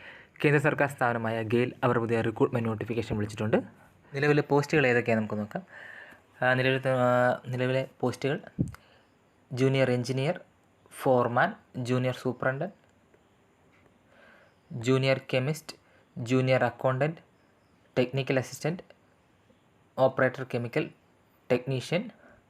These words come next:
ടെക്നീഷ്യൻ ഇൻസ്ട്രുമെന്റേഷൻ, ഓപ്പറേറ്റർ ബോയിലർ, അക്കൗണ്ടന്റ് അസിസ്റ്റന്റ്, ബിസിനസ് അസിസ്റ്റന്റ്, ഇവയാണ് നിലവിലെ പോസ്റ്റുകൾ.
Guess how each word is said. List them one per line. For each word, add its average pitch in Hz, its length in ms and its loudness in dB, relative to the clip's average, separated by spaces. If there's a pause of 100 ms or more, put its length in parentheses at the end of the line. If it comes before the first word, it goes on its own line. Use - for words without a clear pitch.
(580)
ടെക്നീഷ്യൻ 143 400 -2
ഇൻസ്ട്രുമെന്റേഷൻ, 127 680 -2 (2500)
ഓപ്പറേറ്റർ 123 460 2
ബോയിലർ, 123 460 2 (3500)
അക്കൗണ്ടന്റ് 135 540 2 (340)
അസിസ്റ്റന്റ്, 139 520 -4 (800)
ബിസിനസ് 127 520 -2 (160)
അസിസ്റ്റന്റ്, 135 340 -6 (640)
ഇവയാണ് 135 180 2
നിലവിലെ 131 220 4
പോസ്റ്റുകൾ. 127 460 0